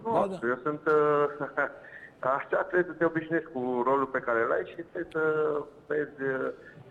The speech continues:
Speaker 1: dacă aceste atacuri sunt, uh, sunt, uh,
Speaker 2: Întemeiate.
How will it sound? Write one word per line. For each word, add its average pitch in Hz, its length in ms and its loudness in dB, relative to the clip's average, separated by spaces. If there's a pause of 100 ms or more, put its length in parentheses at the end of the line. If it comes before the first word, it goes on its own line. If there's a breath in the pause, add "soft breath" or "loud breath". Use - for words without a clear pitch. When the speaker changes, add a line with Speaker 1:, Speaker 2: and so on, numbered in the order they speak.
(100)
Speaker 1:
dacă 120 220 0
aceste 135 360 -2
atacuri 143 520 0
sunt, 127 220 -4 (120)
uh, 120 680 2 (2000)
sunt, 127 280 -12 (120)
uh, 113 1040 0 (220)
Speaker 2:
Întemeiate. 143 840 2